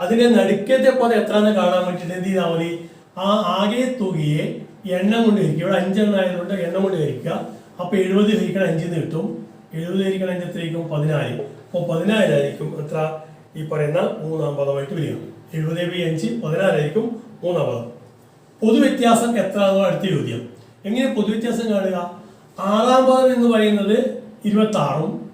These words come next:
മൂന്നാം പദം എന്ന് പറയുന്നത് എത്രയാണ്? പതിനാലുമാണ്.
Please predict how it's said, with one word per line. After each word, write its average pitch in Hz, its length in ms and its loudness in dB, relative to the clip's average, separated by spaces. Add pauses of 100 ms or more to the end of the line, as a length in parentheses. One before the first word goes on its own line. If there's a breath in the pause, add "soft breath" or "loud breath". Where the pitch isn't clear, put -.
(720)
മൂന്നാം 233 520 4
പദം 240 380 0
എന്ന് 214 160 4
പറയുന്നത് 190 440 0
എത്രയാണ്? 170 480 -4 (880)
പതിനാലുമാണ്. 170 600 0